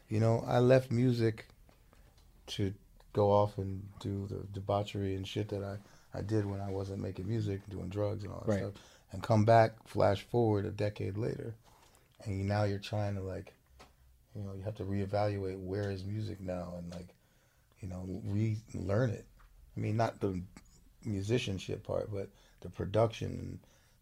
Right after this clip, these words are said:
Speaker 1: the sonics and, you know, the way, you know, the simplicity of things and, you know, like, I had to relearn it. And
Speaker 2: Yeah, no, I feel like you,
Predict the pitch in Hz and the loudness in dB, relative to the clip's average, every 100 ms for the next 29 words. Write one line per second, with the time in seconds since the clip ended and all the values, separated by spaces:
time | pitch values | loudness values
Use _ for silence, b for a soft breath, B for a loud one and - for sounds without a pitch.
0 | - - - 110 107 107 - - - 131 | -16 -6 4 6 6 0 -8 -20 -20 -20
1 | _ _ _ _ - 101 92 92 - - | _ _ _ _ -12 -8 -6 -8 -10 -8
2 | 107 98 98 92 90 92 95 101 98 98 | -4 -4 -4 -8 -8 -4 0 0 0 -4
3 | - _ _ _ _ _ - 98 92 90 | -8 _ _ _ _ _ -10 -8 -8 -12
4 | 87 107 - 110 101 120 110 110 104 101 | -10 -10 -4 -4 0 -2 -2 -4 -4 -6
5 | - 101 98 92 92 92 104 98 95 90 | -6 -6 -4 -8 -10 -8 -8 -8 -8 -10
6 | 92 - _ _ _ _ _ _ _ _ | -10 -14 _ _ _ _ _ _ _ _
7 | _ 113 104 107 104 107 101 107 101 - | _ -4 -2 0 0 -2 0 -2 -4 -8
8 | _ - b - - 190 208 196 214 175 | _ -20 b -2 12 12 12 12 12 12
9 | 226 220 190 156 196 170 | 12 12 12 12 8 6